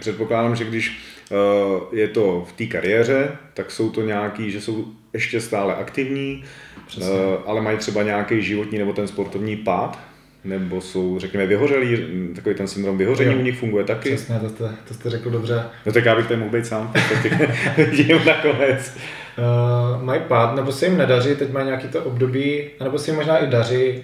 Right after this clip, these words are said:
Speaker 2: ale vlastně je to jenom jako navenek, taková ta jako navoněná bída, jako daří se mi, ale vlastně doma je to vlastně blbý, vlastně, jo.
Speaker 1: Vnitřně to teda
Speaker 2: Jo,
Speaker 1: necítí,
Speaker 2: přesně.
Speaker 1: takhle. Eh, do-, dost často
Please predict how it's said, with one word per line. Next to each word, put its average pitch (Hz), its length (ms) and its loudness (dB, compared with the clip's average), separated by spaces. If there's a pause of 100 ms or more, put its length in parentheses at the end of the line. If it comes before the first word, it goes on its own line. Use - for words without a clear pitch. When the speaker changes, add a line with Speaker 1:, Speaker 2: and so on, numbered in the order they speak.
Speaker 2:
ale 120 140 -2
vlastně 120 340 -2
je 117 80 0
to 113 480 -2 (480)
jenom 120 180 0
jako 120 180 0
navenek, 113 520 0
taková 113 260 -6
ta 117 100 -2
jako 120 140 -4
navoněná 120 420 2
bída, 117 320 0
jako 113 160 -4
daří 117 220 0
se 123 140 -6
mi, 120 180 0
ale 117 180 0
vlastně 113 520 -4 (720)
doma 113 240 -2
je 107 60 -2
to 107 80 -6
vlastně 107 280 -6
blbý, 101 280 -8
vlastně, 110 400 -6 (1040)
jo. 110 80 -10 (240)
Speaker 1:
Vnitřně 120 380 0
to 110 120 -2
teda 104 220 0
Speaker 2:
Jo, 123 80 6
Speaker 1:
necítí, 95 380 -2
Speaker 2:
přesně. - 260 -8
Speaker 1:
takhle. 85 240 -12 (1040)
Eh, - 40 -6 (360)
do-, 90 220 -6
dost 110 200 -2
často 120 800 6